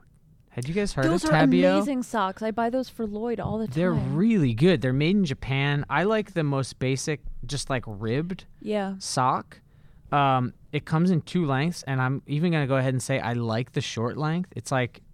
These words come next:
Speaker 1: it comes, like, a few inches above the ankle. Um, it's kind of odd. It's an odd length, but it's actually pretty dope.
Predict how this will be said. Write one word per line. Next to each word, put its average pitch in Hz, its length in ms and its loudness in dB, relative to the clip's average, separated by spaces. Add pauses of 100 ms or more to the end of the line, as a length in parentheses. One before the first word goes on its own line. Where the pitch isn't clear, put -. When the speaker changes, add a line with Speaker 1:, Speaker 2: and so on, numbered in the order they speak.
Speaker 1:
it 117 140 -6
comes, 143 380 0
like, 135 140 -2
a 110 40 -6
few 135 320 -4
inches 127 260 -6
above 110 400 -6
the 147 140 -8
ankle. 170 460 -6 (1500)
Um, 127 680 2
it's - 100 -12
kind 180 180 4
of 147 120 4
odd. 117 340 2
It's - 140 -6
an 127 180 -6
odd 143 260 4
length, 127 460 -4
but 113 120 -2
it's 113 140 -6
actually 117 300 -4
pretty 110 240 -6
dope. 107 240 -4